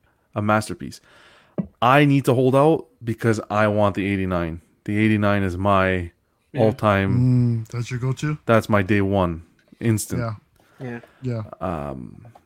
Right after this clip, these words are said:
Speaker 1: but guys, if you're, like, I grew up, same as Eddie, I grew up on this Batman Forever,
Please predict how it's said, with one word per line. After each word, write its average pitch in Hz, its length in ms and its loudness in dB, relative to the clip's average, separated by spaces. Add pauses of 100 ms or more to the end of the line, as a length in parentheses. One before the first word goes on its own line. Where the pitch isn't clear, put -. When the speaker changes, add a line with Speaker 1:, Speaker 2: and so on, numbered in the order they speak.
(140)
Speaker 1:
but 107 260 0
guys, 101 300 0
if 98 160 -10
you're, 110 560 2
like, 101 180 0
I 120 80 6
grew 107 260 2
up, 113 160 0
same 113 200 0
as 98 80 0
Eddie, 104 200 2
I 98 80 4
grew 110 240 4
up 104 120 -2
on 95 100 0
this 90 120 -4
Batman 95 360 0
Forever, 85 460 -4